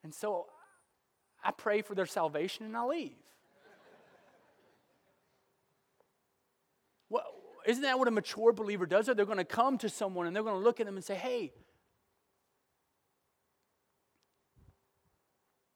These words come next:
are you seeing that I'm living fully for Christ, or am I, do you see me eating a bunch of empty calories?"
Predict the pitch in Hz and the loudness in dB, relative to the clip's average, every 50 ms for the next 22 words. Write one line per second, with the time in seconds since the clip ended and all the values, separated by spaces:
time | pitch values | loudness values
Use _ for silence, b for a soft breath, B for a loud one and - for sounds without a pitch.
0 | _ - 175 208 202 226 247 - - - - 247 254 277 277 254 233 196 185 185 | _ -8 -6 -4 0 0 0 0 0 -2 -4 -2 0 0 2 2 2 0 -2 -8
1 | 180 185 214 233 208 226 196 160 - - - 220 226 226 226 240 - - 196 170 | -4 0 0 0 0 -2 -6 -8 -10 -10 -8 -6 -6 -4 -4 -6 -8 -8 -10 -10
2 | - - - 185 175 196 226 226 - - - 185 185 190 185 175 165 - - _ | -10 -6 -4 -2 0 0 0 0 -2 -4 -6 -4 -4 -2 -2 -2 -4 -6 -10 _
3 | b b b b b b b b b 170 196 202 226 214 - - 285 302 320 311 | b b b b b b b b b -6 -4 -2 -2 -4 -4 -4 -4 -2 -2 -2
4 | 247 - - - 214 240 247 240 202 147 131 - 190 180 175 - 175 143 - - | -4 -6 -10 -10 -8 -6 -6 -4 -6 -6 -6 -6 -6 -6 -6 -8 -12 -14 -12 -10
5 | 165 165 - - 151 - - - 120 110 110 117 104 101 95 92 98 _ _ - | -10 -10 -10 -12 -16 -14 -10 -6 -2 -2 -2 -4 -6 -10 -18 -20 -20 _ _ -20
6 | - - - | -20 -20 -20